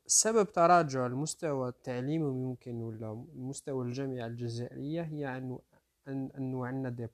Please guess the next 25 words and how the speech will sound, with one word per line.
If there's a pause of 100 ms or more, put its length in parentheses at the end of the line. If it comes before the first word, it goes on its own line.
(180)
بروف (680)
اللي (300)
تلقايه
يعرف
غير
واش
قال
الدومين
تاعو، (320)
ما
على
بالوش
واش
راه
صاري
out
of
the
box،
out
of
the
circle. (680)
آه،
نشفى